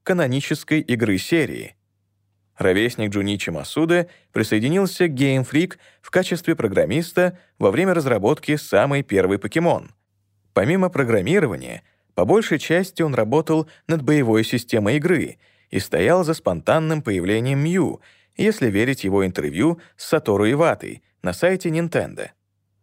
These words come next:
Он начал вносить свою лепту в геймдизайн, начиная с версии Gold и Silver, на должности разработчика боев,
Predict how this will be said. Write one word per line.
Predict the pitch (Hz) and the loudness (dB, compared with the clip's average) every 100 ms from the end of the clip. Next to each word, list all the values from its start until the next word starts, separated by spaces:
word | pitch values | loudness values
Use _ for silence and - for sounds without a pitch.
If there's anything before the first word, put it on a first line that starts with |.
| _ _ | _ _
Он | - 110 | 0 2
начал | 107 120 - 104 | 2 2 2 -2
вносить | 90 92 - 101 | 0 -2 -2 -4
свою | - 82 | -2 -2
лепту | 73 123 - 160 160 - - | 0 0 0 0 -2 -6 -10
в | |
геймдизайн, | 90 101 98 90 82 85 151 170 | -2 0 0 -2 0 2 2 2
начиная | 135 - 131 180 190 | -4 -4 -2 0 0
с | 185 | -2
версии | 123 156 143 151 147 | 0 0 -2 -2 -2
Gold | 127 107 101 95 | 0 2 2 0
и | 113 | -4
Silver, | 139 185 156 60 - - - _ | -4 0 0 -2 -10 -14 -20 _
на | - 87 | -4 0
должности | 165 190 175 175 - | 2 2 0 -2 0
разработчика | 160 147 151 104 92 - - | 0 2 2 2 -2 -2 -2
боев, | 120 170 135 60 - | 2 2 0 -4 -12